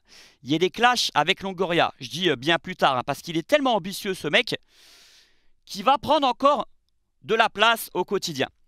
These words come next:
Et il est important, je répète, hein, pour ses petits conseils au sein du groupe. Je répète qu'il était capitaine quand même, hein, dans des clubs très, très importants. Donc je suis content du travail de Benassia. Un homme dont on parle pas tant que ça,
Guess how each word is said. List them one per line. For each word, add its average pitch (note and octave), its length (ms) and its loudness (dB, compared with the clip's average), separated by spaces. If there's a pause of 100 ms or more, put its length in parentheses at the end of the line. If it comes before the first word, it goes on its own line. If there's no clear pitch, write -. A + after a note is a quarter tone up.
(140)
Et C#3 60 -4
il E3 120 2
est G#3+ 40 4
important, C4 420 0
je - 60 -6
répète, D#3+ 300 -2
hein, D3 80 2
pour - 120 -14
ses D#3 140 -6
petits - 260 -8
conseils F#3 520 0 (220)
au D3+ 100 -2
sein E3+ 200 0
du E3+ 100 -4
groupe. F3 380 -2 (260)
Je - 160 -6
répète D3+ 240 0
qu'il C3 160 -2
était C3 200 -4
capitaine F3 540 0
quand D3+ 60 2
même, C3 140 2
hein, B2+ 80 0
dans C3+ 100 -4
des D3 140 -2
clubs D#3+ 340 -2
très, G#3 220 0
très E3+ 240 -2
importants. E3+ 460 2 (600)
Donc D#3+ 140 -2
je G#3 80 -4
suis A3 180 -4
content C4 540 2
du F3+ 180 -12
travail G#3 400 4
de C#3+ 100 -4
Benassia. F3 580 2 (720)
Un F3+ 180 2
homme B3 300 2
dont F3+ 200 -2
on G#3 120 -2
parle G#3+ 320 2 (200)
pas G3 140 2
tant F#3 160 -2
que E3+ 140 -8
ça, E3 240 4